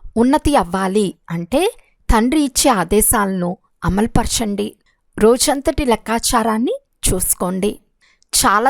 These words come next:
తప్పులు జరుగుతూనే ఉంటాయి. కనులు చాలా మోసం చేస్తాయి. వీరికి తినిపించాలని,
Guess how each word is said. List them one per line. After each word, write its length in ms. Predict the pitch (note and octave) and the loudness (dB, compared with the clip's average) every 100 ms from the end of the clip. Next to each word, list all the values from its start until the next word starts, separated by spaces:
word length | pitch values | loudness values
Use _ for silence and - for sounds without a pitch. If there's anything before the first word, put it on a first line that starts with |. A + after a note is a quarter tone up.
| C4+ | 0
తప్పులు 280 | C4 - C#4 - | -2 0 -2 0
జరుగుతూనే 540 | B3 A3+ A#3 C4 C4+ C4+ | 0 -2 -4 -2 2 2
ఉంటాయి. 360 | F#3+ F3 F3 G3 - _ _ _ - | 0 -4 -6 -8 -14 _ _ _ -2
కనులు 420 | F#3 F#3 F3+ C4+ D4 - - | 0 0 2 2 0 -2 -4
చాలా 280 | G#3+ F#3 A#3 C4+ | -4 -2 -2 0
మోసం 260 | B3 - B3 A3+ | 0 0 -4 -2
చేస్తాయి. 540 | G#3 - G3+ G#3 A3 - _ _ _ | -2 -2 -4 -4 -8 -12 _ _ _
వీరికి 360 | F3 C4+ C#4+ C#4+ - | -2 0 0 -2 0
తినిపించాలని, 920 | G3 G3 A#3+ A3+ A#3 G#3 G3 F#3 | 0 0 -2 -2 -2 -2 -2 -2